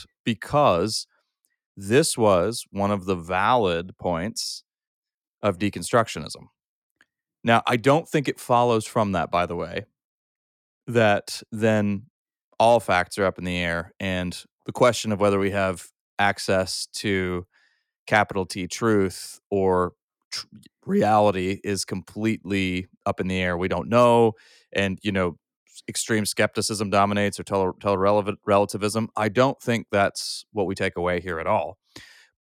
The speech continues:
But I do think it means that all of us as human beings are personal observers. And I am dr-, drawing my thinking here, not from Jacques Derrida, not from Michel Foucault, but from Michael Polanyi, who was himself a chemist,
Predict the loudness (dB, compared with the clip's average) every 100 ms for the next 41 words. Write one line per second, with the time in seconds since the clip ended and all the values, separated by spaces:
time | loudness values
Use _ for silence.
0 | _ _ 2 4 4 2 2 0 -4 -4
1 | -2 0 0 0 -2 0 4 4 6 4
2 | 2 0 -6 -4 -4 -4 0 0 0 -2
3 | -6 -8 -10 _ _ 2 4 2 -2 -4
4 | -2 -2 -2 -2 -2 -6 0 2 2 -2
5 | -10 -10 -10 _ _ _ _ 0 4 4
6 | 4 0 2 4 4 4 2 0 -4 -4
7 | -6 -2 0 2 0 -2 2 4 4 2
8 | 2 4 4 4 2 0 -2 -2 -2 -6
9 | -4 -4 0 0 0 -2 0 2 2 -2
10 | -6 _ _ _ _ _ 2 2 0 2
11 | 4 2 -4 -8 _ _ _ 0 0 2
12 | 0 0 0 0 -2 -8 -16 -20 -4 0
13 | 2 2 2 -4 -2 0 0 -2 -4 -4
14 | -4 -8 -12